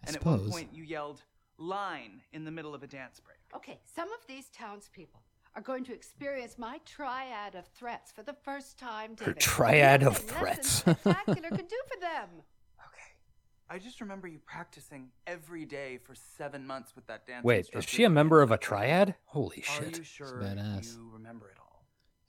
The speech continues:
Speaker 1: If anybody
Speaker 3: It's
Speaker 1: from this
Speaker 3: possible
Speaker 1: show was a
Speaker 3: to
Speaker 1: member of a
Speaker 3: When it comes
Speaker 1: triad,
Speaker 3: to
Speaker 1: I would guess it would be
Speaker 3: choreo, always
Speaker 1: Alexis.
Speaker 3: leave some room for
Speaker 4: Yeah,
Speaker 3: spontaneity.
Speaker 4: I mean, at least she's been engaged to some triad members,
Speaker 1: <laughs> Yeah.
Speaker 4: maybe.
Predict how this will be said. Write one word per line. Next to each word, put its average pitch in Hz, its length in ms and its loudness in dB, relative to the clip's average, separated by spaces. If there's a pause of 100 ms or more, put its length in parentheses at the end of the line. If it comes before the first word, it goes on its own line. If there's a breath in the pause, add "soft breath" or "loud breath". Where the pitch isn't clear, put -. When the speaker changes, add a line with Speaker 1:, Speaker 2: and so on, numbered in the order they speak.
(160)
Speaker 1:
If - 140 -2
anybody 151 540 12
Speaker 3:
It's - 80 6
Speaker 1:
from 120 160 10
this 117 120 10
Speaker 3:
possible 127 180 8
Speaker 1:
show 110 40 12
was 107 120 10
a 107 40 8
Speaker 3:
to - 40 8
Speaker 1:
member 107 320 8
of 98 80 4
a - 20 -6
Speaker 3:
When - 100 -10
it - 40 -16
comes - 140 -8
Speaker 1:
triad, 98 420 4
Speaker 3:
to 104 60 0
Speaker 1:
I 104 40 4
would 98 160 2
guess 95 200 2
it 113 40 -2
would 95 80 -4
be 101 60 0
Speaker 3:
choreo, 95 40 0
always - 280 -6
Speaker 1:
Alexis. 196 200 -8
Speaker 3:
leave 180 100 -10
some 175 260 -12
room 147 200 -14
for 139 60 -2
Speaker 4:
Yeah, 110 520 6
Speaker 3:
spontaneity. - 300 -8
Speaker 4:
I 123 60 2
mean, 120 440 2 (100)
at 123 120 2
least 156 220 6
she's 123 180 4
been 110 180 6
engaged 98 580 2
to - 60 -4
some 117 220 0
triad 117 540 8
members, 117 480 6
Speaker 1:
<laughs> - 20 6
Yeah. 113 160 8
Speaker 4:
maybe. 123 240 4